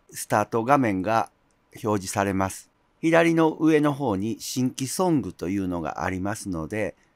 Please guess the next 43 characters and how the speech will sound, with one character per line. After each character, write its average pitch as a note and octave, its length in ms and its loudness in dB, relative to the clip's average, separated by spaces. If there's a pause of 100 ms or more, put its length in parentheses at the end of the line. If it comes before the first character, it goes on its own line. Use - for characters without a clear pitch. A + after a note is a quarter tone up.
こ - 80 -18
の C3+ 140 -2
新 A2 260 -6
規 G#2+ 160 -8
ソ C#3+ 200 -4
ン A#2 120 -2
グ A2 120 -2
を A#2 180 0 (100)
選 A2 220 2
び A2 100 -6
ま G#2 160 -4
し - 160 -16
て、 G2+ 320 -4 (340)
そ C#3+ 160 -6
し - 140 -8
て D3+ 340 -2 (160)
名 C#3+ 160 2
前 D#3 360 4
を C3+ 320 2
付 - 100 -18
け A#2+ 140 0
ま G2+ 160 2
す。 - 200 -12 (280)
曲 D3 260 0
の C#3 240 2 (260)
名 C3+ 140 4
前 C3 280 6
な G#2 120 2
ど G2+ 180 0
を A#2+ 280 0 (260)
打 A#2+ 60 -4
っ - 20 -6
て - 180 -4
お G#2 120 0
け G2+ 120 -4
ば C3+ 280 2 (240)
い G#2+ 120 -2
い G2 40 -6
と - 240 -4
思 F#2+ 220 -2
い F#2 60 -2
ま F#2 160 -2
す。 - 220 -14